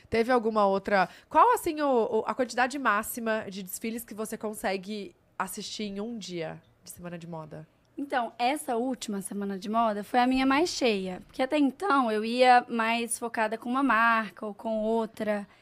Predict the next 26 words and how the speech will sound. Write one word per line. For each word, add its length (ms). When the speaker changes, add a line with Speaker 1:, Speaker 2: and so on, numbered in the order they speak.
Speaker 1:
Que 80
foi 200
aonde 340
que 60
você 100
foi? 180
Speaker 2:
Foi 120
em 80
Paris 280
Speaker 1:
Paris. 200
Speaker 2:
agora. 340
Speaker 1:
Tá. 180
Speaker 2:
Foram 260
muitos 500
desfiles. 640
Foi 180
a 60
vez 380
que, 880
foi 200
muito 180
legal, 300
assim. 680
Eu 100
até 720
hoje, 260